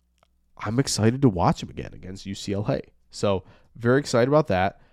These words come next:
I'm gonna put, again, J L Skinner on the watch list because it's Friday. Uh, Boise State plays San Diego State.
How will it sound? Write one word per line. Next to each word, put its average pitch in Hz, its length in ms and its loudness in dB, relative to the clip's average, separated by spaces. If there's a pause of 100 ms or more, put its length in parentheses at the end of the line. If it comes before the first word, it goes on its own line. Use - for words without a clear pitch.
(300)
I'm 127 160 -2
gonna 151 180 -2
put, 147 300 -2
again, 113 300 -2
J 101 200 -2
L 104 120 0
Skinner 113 340 -4
on 120 100 0
the 143 80 -2
watch 95 340 -4
list 120 220 -4
because 104 240 -6
it's 120 140 -4
Friday. 98 580 2 (300)
Uh, 92 360 2
Boise 92 360 -2
State 95 340 -6
plays 127 320 2
San 87 340 -6
Diego 101 180 4
State. 135 360 6